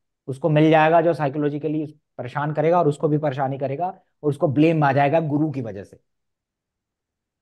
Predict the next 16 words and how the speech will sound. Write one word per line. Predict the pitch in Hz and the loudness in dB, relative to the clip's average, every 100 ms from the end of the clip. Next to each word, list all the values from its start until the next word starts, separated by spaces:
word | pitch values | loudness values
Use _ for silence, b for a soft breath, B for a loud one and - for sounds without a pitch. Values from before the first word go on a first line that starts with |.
| _ _ _ _ | _ _ _ _
क्योंकि | 117 170 | -6 -2
उसके | 147 - | 0 2
साथ | 170 160 151 | 2 2 2
उसका | 139 156 | 0 -2
कुछ | 151 143 | -2 -4
ना | 135 | -4
कुछ | 143 | -6
पेंडिंग | 135 123 127 98 | -6 -6 -8 -10
है। | 95 _ _ _ _ _ _ _ _ _ _ _ _ | -18 _ _ _ _ _ _ _ _ _ _ _ _
आप | 107 | -8
मेरी | 117 | -2
बात | 127 | -2
समझे? | 131 156 185 | 0 2 2
रेट्रोग्रेशन, | 131 - 117 110 - 131 _ _ _ _ _ _ _ _ _ _ _ _ _ - | 2 -2 -4 -6 -12 -18 _ _ _ _ _ _ _ _ _ _ _ _ _ -8
रेट्रोग्रेड | 107 143 - 196 208 208 208 | 0 0 2 2 6 4 4
प्लैनेट | 202 196 208 196 | 2 2 2 -2